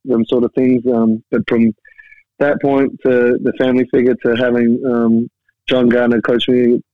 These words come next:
at Prairie Lakes, he was able to, to get, uh, the basics in, uh,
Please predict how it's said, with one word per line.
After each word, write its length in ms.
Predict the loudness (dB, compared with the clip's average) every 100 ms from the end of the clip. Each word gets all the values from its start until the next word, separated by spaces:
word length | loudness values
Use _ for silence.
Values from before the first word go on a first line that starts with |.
| -6
at 160 | -6
Prairie 200 | -2 0
Lakes, 240 | 2 0 0
he 80 | 0
was 140 | 2
able 220 | 2 0
to, 420 | 0 0 0 0 -4 _ _ _ _ _ _ _ _ _ -4
to 80 | 0
get, 200 | 2 2
uh, 140 | 0 0
the 100 | 0 0
basics 400 | 0 0 -2 0
in, 200 | 0 2
uh, 320 | 2 2 0